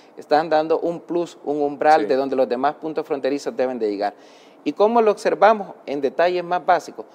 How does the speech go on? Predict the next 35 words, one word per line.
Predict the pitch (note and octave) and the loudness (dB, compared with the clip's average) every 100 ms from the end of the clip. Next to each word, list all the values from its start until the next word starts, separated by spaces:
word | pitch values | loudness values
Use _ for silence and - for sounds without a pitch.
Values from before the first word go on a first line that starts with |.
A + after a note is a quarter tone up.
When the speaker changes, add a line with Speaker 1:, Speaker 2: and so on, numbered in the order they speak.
| - - _ _ | -20 -20 _ _
Speaker 1:
Tú | E3+ G#3+ G#3 | 2 2 4
cuando | F3 D3+ | 4 6
llegas | C#3+ D3+ | 6 6
a | F3 | 4
una | E3+ D#3 | 0 -2
frontera | D3+ C#3 D#3+ F3 F3 - - | -4 2 2 4 0 -6 -10
como | A#2 A2 | -8 -4
turista, | A2 C#3 D3+ D3+ C#3 C3+ B2+ - | -2 0 -2 -2 0 0 -4 -6
como | A#2+ A2+ | -6 -2
comerciante, | B2+ A#2 D3+ D3+ D3 | -2 -2 -4 0 -2
¿qué | - D#3 | 2 0
necesitas? | D3+ C#3 - A#2+ G#2 G#2 - - - - | 0 -4 -10 -12 -12 -16 -20 -20 -20 -12
Los | A2 | -6
servicios | A2 C3 D3+ D3 | -4 -2 -2 -4
públicos. | - C#3 A#2+ G2 - - | -6 -4 -4 -6 -10 -2
Y | C3+ | -2
has | C#3+ | 0
visto | D#3+ E3 | -4 -2
la | D#3 | 2
diferencia | D3+ D3 C3 C#3 D#3+ E3 E3+ - - - _ | 2 2 2 2 0 -4 -8 -8 -18 -20 _
cuando | C#3 C3+ B2 | 0 2 -2
muchos | C3+ G3 G#3+ - D#3+ | 0 -2 -2 -2 -4
en | C3+ B2+ | -2 4
redes | C#3+ D3 | 6 6
sociales | D3 C3+ D3+ D3+ | 4 2 2 2
han | C#3+ | 0
dicho, | D3 D3 D#3+ - - - | -2 -4 -6 -8 -20 -10
"El | B2+ | -8
Salvador | B2 C3 A#2 A2+ C#3 | 0 0 2 2 4
ha | D3 | 4
cambiado | D3 C#3 C#3 D3 C#3 | 2 2 2 4 2
desde | B2+ | -2
lo | A#2 | -2
más | B2 B2+ | -4 0
básico". | D3+ C#3+ - - | 0 0 -12 -18